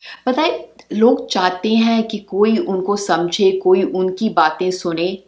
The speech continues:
कोई उनकी सोच की कदर करे, परवाह करे, because आजकल की दुनिया में बहुत कम लोग किसी और की सोच की परवाह करते हैं। बहुत सारे लोग मेरे पास आते हैं और कहते हैं,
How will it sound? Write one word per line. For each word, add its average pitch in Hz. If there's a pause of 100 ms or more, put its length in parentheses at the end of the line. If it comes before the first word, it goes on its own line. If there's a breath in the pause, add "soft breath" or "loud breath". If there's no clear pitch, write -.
कोई 226 (120)
उनकी 208
सोच 190
की -
कदर 185
करे, 170
परवाह 165
करे, 156 (180)
because 226
आजकल 208
की 269
दुनिया 208
में 226
बहुत 208
कम 190
लोग 175
किसी 175
और 160
की 175
सोच 147
की 170
परवाह 147
करते 143
हैं। 185
बहुत 214
सारे 240
लोग 202
मेरे 185
पास 185
आते 151
हैं 190
और 190
कहते 185
हैं, 180